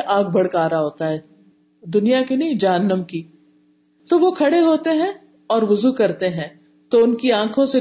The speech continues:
گناہ جھڑ جاتے ہیں۔ جب وہ نماز پڑھتے ہیں تو اس کے، اس نماز اور پچھلی نماز کے بیچ میں ہونے والے جو گناہ ہیں وہ بخش دیے جاتے ہیں۔ پھر وہ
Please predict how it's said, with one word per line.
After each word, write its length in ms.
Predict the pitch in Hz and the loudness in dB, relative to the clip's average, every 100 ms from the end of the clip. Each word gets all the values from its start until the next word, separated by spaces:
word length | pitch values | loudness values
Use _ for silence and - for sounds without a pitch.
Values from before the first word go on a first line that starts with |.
| 190 | 0
گناہ 240 | 196 202 | 0 -2
جھڑ 240 | 196 175 | 0 -2
جاتے 380 | 170 170 151 - | 0 -2 -2 -4
ہیں۔ 220 | 156 147 - _ _ _ _ _ _ - | -12 -12 -18 _ _ _ _ _ _ -8
جب 180 | 180 226 | 0 2
وہ 60 | 247 | 2
نماز 480 | 247 233 254 285 | 2 2 0 0
پڑھتے 320 | - 294 285 311 | 0 0 0 0
ہیں 280 | 285 320 | 0 0
تو 140 | 330 277 | -2 -2
اس 400 | - 240 277 - | 0 0 0 -2
کے، 220 | 330 359 381 - | -2 -2 -2 -6
اس 240 | 254 294 | -2 0
نماز 440 | 233 226 226 269 285 | 0 0 2 0 0
اور 80 | 277 | 0
پچھلی 380 | 269 262 302 | -2 -2 0
نماز 460 | 320 262 220 233 262 | 2 2 0 0 0
کے 100 | 269 | -2
بیچ 340 | 196 254 311 | 0 2 0
میں 180 | 262 190 156 - _ _ _ _ 226 | 0 -2 -4 -14 _ _ _ _ 0
ہونے 220 | 226 262 | 2 2
والے 340 | 254 208 214 | 2 2 2
جو 160 | 214 214 | 2 2
گناہ 440 | 190 185 220 262 | 2 0 0 0
ہیں 160 | 262 381 - _ _ - | -2 -4 -10 _ _ -4
وہ 80 | 233 | -2
بخش 300 | 202 208 - | 0 -2 -6
دیے 180 | 196 196 | 0 0
جاتے 380 | 175 160 160 170 | 2 0 -2 -4
ہیں۔ 160 | 170 147 _ _ _ _ _ _ - | -6 -10 _ _ _ _ _ _ -2
پھر 160 | 285 | 0
وہ 160 | 277 294 | 2 4